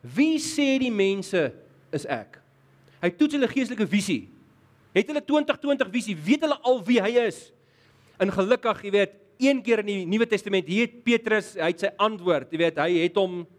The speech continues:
hy het hom reg. "Here, U is die Christus." Matteus las aan, "Die Seun van die lewende God." En die Here sê, "Yes, Petrus, jy's reg."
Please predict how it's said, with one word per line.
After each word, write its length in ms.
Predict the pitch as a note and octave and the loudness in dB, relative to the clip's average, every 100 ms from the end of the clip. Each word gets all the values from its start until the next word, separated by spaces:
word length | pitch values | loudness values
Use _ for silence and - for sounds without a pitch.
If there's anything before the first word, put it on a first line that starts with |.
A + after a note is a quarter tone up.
| _ - | _ -6
hy 60 | |
het 80 | D3+ | -2
hom 100 | F3 | 2
reg. 220 | E3 D#3 - _ - | 0 -2 -8 _ 0
"Here, 140 | B3+ | 0
U 200 | C#4+ C#4+ | 2 2
is 80 | D4+ | 2
die 100 | C4+ | 2
Christus." 600 | C4 C4 C4 C#3+ - - _ _ _ _ _ - | 4 2 2 -10 -12 -20 _ _ _ _ _ -10
Matteus 400 | - E3 A#3+ B3+ | -6 -4 0 0
las 220 | G3+ A3 A#3 | 2 -2 0
aan, 160 | A#3 | -4
"Die 80 | F#3+ | -4
Seun 280 | - B3 A#3 | -6 -4 -2
van 100 | A3+ | -2
die 100 | F3+ | 0
lewende 300 | F3+ G3 F#3 | 0 0 -4
God." 260 | - C#3+ - - | -2 -4 -4 -10
En 60 | D3+ | -2
die 80 | D3+ | 0
Here 140 | F3+ | 0
sê, 120 | F3 | -2
"Yes, 500 | D#3 E3+ G#3+ G3 - - _ _ | 0 2 2 0 -6 -16 _ _
Petrus, 320 | A3 A3+ A3 | 0 2 0
jy's 180 | F#3 C3+ | 0 -2
reg." 320 | B2 D#3+ B2 | -2 -4 -4